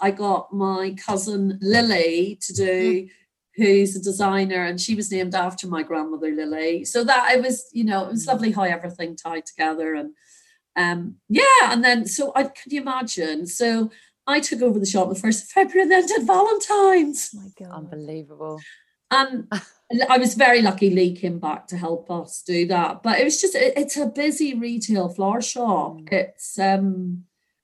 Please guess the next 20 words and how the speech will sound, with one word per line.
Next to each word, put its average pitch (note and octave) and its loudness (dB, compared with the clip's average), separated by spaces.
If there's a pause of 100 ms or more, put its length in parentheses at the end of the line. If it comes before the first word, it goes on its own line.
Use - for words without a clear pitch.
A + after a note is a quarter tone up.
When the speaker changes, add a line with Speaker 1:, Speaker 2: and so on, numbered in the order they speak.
(140)
Speaker 1:
and G3 2
it, G3 2
it G#3+ 0
was A#3 -2
just C4+ -2
baptism G#3+ 0
of F#3 -2
fire. F#3+ 0
I A#3+ 4
think D4 2
if B3 -2
you'd G#3 -2
told A#3 0
me B3+ -4
what G#3+ 2
it F#3+ -2
was F#3 -2
gonna F#3 0
be F3 0
like, - -6